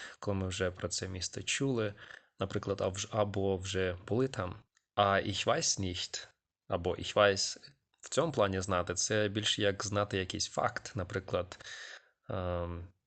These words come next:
я знаю, де це є. І зверніть увагу, що зазвичай, коли є weiß, то є якийсь додаток. Я знаю, де це є,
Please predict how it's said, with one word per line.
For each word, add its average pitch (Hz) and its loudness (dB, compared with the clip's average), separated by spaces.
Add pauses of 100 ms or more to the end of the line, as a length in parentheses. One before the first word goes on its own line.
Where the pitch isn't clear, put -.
(140)
я 90 2
знаю, 95 0
де 90 0
це - -4
є. 110 4
І 95 0
зверніть 101 -2
увагу, 104 0
що 95 -2 (300)
зазвичай, 110 0 (120)
коли 101 0
є 95 -2
weiß, 113 -2
то 101 2
є 104 0
якийсь 101 -4
додаток. 104 -2
Я 104 2
знаю, 101 4
де 90 -4
це - -4
є, 117 -4